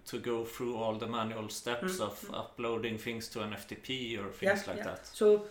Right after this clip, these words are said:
Speaker 2: it is the same thing like this. So no, no matter like, uh, h-, uh, how good your, uh, let's say you buy today a very big software for, uh, deployment of your application.
Speaker 1: Mm.
Speaker 2: Now you, I, I'm just giving a very dirty example. Uh, sometime it doesn't happen in most of the companies,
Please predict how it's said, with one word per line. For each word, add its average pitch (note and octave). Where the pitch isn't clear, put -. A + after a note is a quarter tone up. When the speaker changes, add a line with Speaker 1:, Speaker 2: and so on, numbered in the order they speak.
Speaker 2:
it A#3+
is A#3+
the A#3+
same C4
thing A#3
like G3+
this. E3+
So G#3+
no, G3
no B3
matter B3
like, A#3
uh, G3
h-, -
uh, G#3+
how B3
good G3
your, G#3
uh, F#3+
let's G#3+
say B3
you G#3+
buy G3+
today G3+
a F#3+
very F#3+
big F#3+
software F3+
for, G#3
uh, F3
deployment F#3+
of F#3
your G3
application. F3+
Speaker 1:
Mm. F#3
Speaker 2:
Now A3
you, A#3
I, A#3+
I'm A#3
just B3
giving A#3
a G#3+
very G#3
dirty G#3
example. E3+
Uh, F#3+
sometime G3
it F3
doesn't F3+
happen F#3
in F3+
most F3+
of F3+
the F3
companies, F3